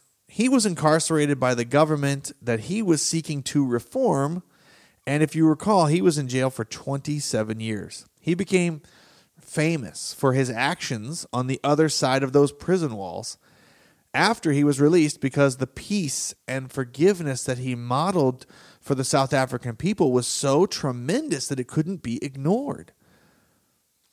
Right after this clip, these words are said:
When he was asked how he made it through those twenty-seven years in prison,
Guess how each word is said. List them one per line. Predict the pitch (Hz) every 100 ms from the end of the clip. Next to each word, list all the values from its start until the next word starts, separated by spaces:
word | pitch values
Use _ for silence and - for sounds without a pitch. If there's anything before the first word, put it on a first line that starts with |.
| _
When | - 135
he | 175
was | 226 208
asked | 151 147 151 - - _ _ -
how | 147
he | 143 143
made | 139 147 151
it | 135
through | - 135
those | 123 123
twenty-seven | - 135 139 170 - 143 131 131
years | 123 117 113
in | 110
prison, | - 120 110 101